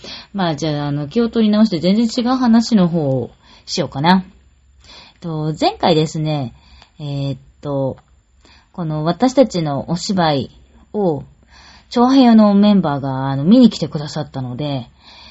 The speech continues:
そう、その、紹介したいなって思って。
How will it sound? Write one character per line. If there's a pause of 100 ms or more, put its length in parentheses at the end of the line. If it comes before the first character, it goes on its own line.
(220)
そ
う、 (300)
そ
の、 (640)
紹
介
し
た
い
な
っ
て
思
っ
て。